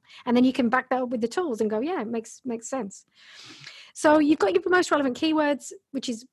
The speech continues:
fantastic. You've put those in your listing. That's part of the getting the listing ready, right? Getting it ready for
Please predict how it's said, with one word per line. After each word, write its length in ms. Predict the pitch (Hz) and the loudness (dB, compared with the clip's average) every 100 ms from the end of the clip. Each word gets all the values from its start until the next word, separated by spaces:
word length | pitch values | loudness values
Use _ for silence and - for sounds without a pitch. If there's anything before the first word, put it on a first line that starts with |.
| _ _ - | _ _ -8
fantastic. 680 | 226 220 269 - 277 254 - _ _ - | -6 -2 -4 -2 -2 -2 -8 _ _ -10
You've 160 | 233 226 | -8 -4
put 140 | - | 0
those 160 | 269 269 | 0 2
in 80 | 240 | 2
your 140 | 226 | 0
listing. 480 | 208 - 196 190 208 _ | 0 -2 -6 -6 -12 _
That's 180 | 247 247 | 0 0
part 300 | - 262 233 | 0 2 4
of 160 | 226 220 | 2 2
the 240 | 214 208 208 | 0 0 0
getting 240 | 226 226 | 0 2
the 80 | 220 | 2
listing 320 | 262 - 226 | 0 0 -2
ready, 220 | 208 202 | 0 -2
right? 300 | 196 214 214 | -2 -4 -4
Getting 240 | 226 226 214 | -4 -2 -2
it 160 | 196 | -2
ready 280 | 233 220 226 | 0 2 2
for 460 | 214 214 208 208 | 0 0 2 2